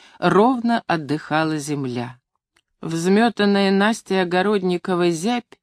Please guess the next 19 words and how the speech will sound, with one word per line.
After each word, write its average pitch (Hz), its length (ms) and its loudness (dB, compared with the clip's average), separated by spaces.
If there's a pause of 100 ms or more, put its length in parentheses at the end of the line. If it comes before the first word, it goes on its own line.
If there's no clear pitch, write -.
(300)
была 208 360 6
черна 233 540 2
и - 20 0
бархатиста, 214 1040 -4 (340)
а 180 220 4
озими 214 420 4
лежали, 220 600 0 (240)
как - 260 0
выстроченные 190 1000 2
зеленым 190 560 2
шелком, 131 680 0 (280)
и 220 120 6
зелень 220 440 4
их 147 120 -2
была 165 300 2
по-весеннему 180 840 2
свежа 147 540 -4 (100)
и 180 80 0
упруга. 135 640 -6